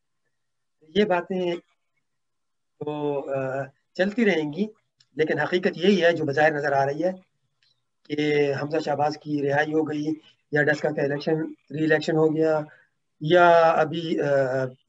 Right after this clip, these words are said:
मतलब सीट एडजस्टमेंट हो गई Senate के इलेक्शन में, एमकेएम और People's Party का हो गया।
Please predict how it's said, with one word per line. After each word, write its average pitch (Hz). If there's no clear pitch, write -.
मतलब 156
सीट -
एडजस्टमेंट 160
हो 156
गई 151
Senate 160
के 165
इलेक्शन 156
में, 151
एमकेएम 165
और 160
People's 165
Party 160
का 165
हो 156
गया। 151